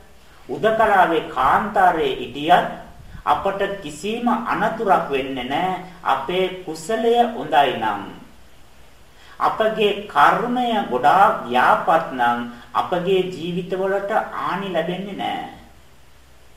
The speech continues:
ඒ වගේ තමයි අපගේ ක්‍රියාව අයාපත් නම්, අනිත් අයගේ සිතට, කයට වේදනා උපදවන සුළු නම්,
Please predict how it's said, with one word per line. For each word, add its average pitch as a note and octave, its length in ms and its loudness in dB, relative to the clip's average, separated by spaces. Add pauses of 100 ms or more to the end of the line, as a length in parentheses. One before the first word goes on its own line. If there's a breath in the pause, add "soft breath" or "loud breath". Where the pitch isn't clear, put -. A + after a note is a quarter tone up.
(240 loud breath)
ඒ D3+ 200 0
වගේ D#3+ 400 4
තමයි E3+ 520 2 (520 loud breath)
අපගේ A#3+ 560 0 (120)
ක්‍රියාව G3 500 4 (160)
අයාපත් F3 800 2
නම්, G#2+ 260 0 (1120 soft breath)
අනිත් F3 440 -4
අයගේ E3+ 440 4
සිතට, - 300 -10 (300)
කයට - 420 0 (220)
වේදනා F#3 600 0 (160)
උපදවන G#3 560 0
සුළු C3 280 -4
නම්, G#2 240 0